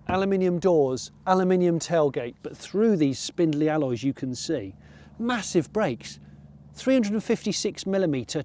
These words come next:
two-piece ventilated brakes. These are bigger than the Supras even, uh, and they're two-piece to reduce weight, and they've got the four-piston red G R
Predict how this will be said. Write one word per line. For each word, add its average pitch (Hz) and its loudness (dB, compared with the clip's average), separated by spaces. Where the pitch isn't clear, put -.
two-piece - -2
ventilated 170 0
brakes. 139 -2
These 190 0
are 151 2
bigger 196 4
than 165 2
the 156 0
Supras 147 0
even, 107 -8
uh, 147 2
and 160 0
they're 147 -2
two-piece 185 -2
to 143 -4
reduce 139 0
weight, 170 4
and 147 -4
they've 139 -2
got 156 -2
the 147 -12
four-piston 175 -2
red 156 2
G 170 4
R 147 6